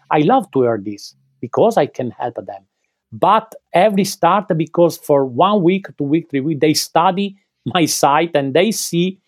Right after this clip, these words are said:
they want to know everything. So sometimes I discuss with an important retailers in Germany, and they tell me,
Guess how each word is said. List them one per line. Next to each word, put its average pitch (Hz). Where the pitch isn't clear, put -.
they 151
want 214
to 240
know 185
everything. 113
So 202
sometimes 190
I 151
discuss 147
with 147
an 131
important 147
retailers 120
in 110
Germany, 120
and 120
they 120
tell 143
me, 151